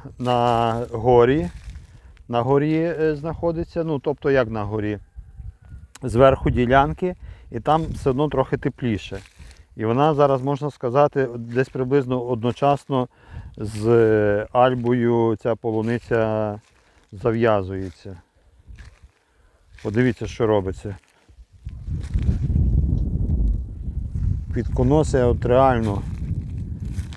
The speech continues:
реально більше, ніж, е, листя. Дуже подобається. Я, якщо чесно,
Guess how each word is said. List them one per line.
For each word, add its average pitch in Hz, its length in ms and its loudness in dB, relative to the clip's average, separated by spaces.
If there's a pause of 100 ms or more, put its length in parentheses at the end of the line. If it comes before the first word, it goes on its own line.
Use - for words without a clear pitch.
(140)
реально 123 320 4
більше, 120 380 -2
ніж, 113 520 -2 (200)
е, 107 560 0 (640)
листя. 113 520 2 (1600)
Дуже 113 320 4
подобається. 117 840 0
Я, 117 200 4
якщо 113 260 -2
чесно, 123 460 -2